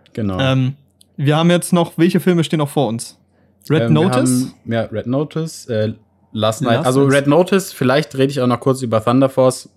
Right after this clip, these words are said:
Speaker 1: weil es geht ja so ein bisschen über die Netflix-Problematik, vielleicht auch im Allgemeinen,
Speaker 2: Ja, ja.
Speaker 1: was die so für Filme grad rausbringen. Ähm, Last Night in Soho, reden wir
Speaker 2: Der,
Speaker 1: drüber?
Speaker 2: der wird spaßig, da hab ich Lust drüber zu reden.
Speaker 1: Spaßiger
Speaker 2: Dann,
Speaker 1: Film.
Speaker 2: dann Respekt, den hab nur ich gesehen, glaub ich.
Speaker 1: Den hat, ja,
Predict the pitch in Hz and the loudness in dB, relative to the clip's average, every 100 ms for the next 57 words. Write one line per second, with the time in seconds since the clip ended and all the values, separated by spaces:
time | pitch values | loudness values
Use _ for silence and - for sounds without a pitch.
0 | - 110 107 101 - 120 110 110 110 120 | -4 0 0 -2 -4 -2 0 0 -2 -2
1 | - 113 107 104 104 110 110 120 - 120 | -2 -2 -2 -2 0 -2 -2 -8 -8 -8
2 | 113 107 104 107 110 110 107 107 101 92 | -4 -2 -2 -4 -6 -4 -4 -2 -4 -2
3 | 101 120 120 139 131 - 160 143 104 120 | -2 -2 0 0 0 -6 -4 -2 -2 -4
4 | 117 107 110 123 120 113 110 110 110 - | -4 -4 -4 0 0 2 0 0 -2 -4
5 | 110 110 - - - _ _ _ 107 113 | -6 -8 -12 -20 -20 _ _ _ 2 4
6 | 113 107 107 110 123 - 123 117 110 117 | 4 2 -2 -2 -2 0 -2 0 -2 0
7 | 135 151 185 196 - 151 160 160 160 151 | 0 0 -4 -6 -6 -4 -2 0 0 0
8 | 185 190 - - 131 147 269 - 127 127 | 0 0 -2 -2 -2 0 -4 -2 -2 -2
9 | 160 - 185 190 - 185 226 110 113 143 | -6 -4 -4 -4 -6 -6 -2 -2 -2 0
10 | 143 170 220 156 - - 160 165 139 - | 0 2 2 0 -6 -2 0 2 0 -2
11 | 139 208 - 139 131 120 - 135 156 - | -4 -4 -4 -2 -2 -2 -2 0 0 0
12 | 196 240 233 302 139 110 117 117 113 107 | 0 0 0 -4 -2 -2 -2 -2 -2 -4